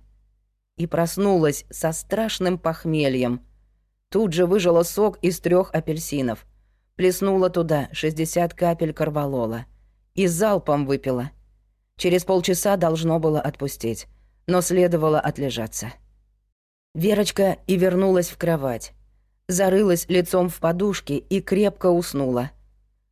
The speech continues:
Очнулась, словно ее кто толкнул. Попыталась вспомнить,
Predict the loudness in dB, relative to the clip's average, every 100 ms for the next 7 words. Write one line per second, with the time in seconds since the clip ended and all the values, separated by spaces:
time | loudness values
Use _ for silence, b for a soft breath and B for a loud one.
0 | _ -2 0 2 2 2 -2 -8 _ _
1 | _ -2 2 2 2 4 4 2 2 2
2 | 2 0 -2 -4 -4 -10 _ _ _ _
3 | _ -2 0 2 2 0 -6 -10 0 2
4 | 4 2 -2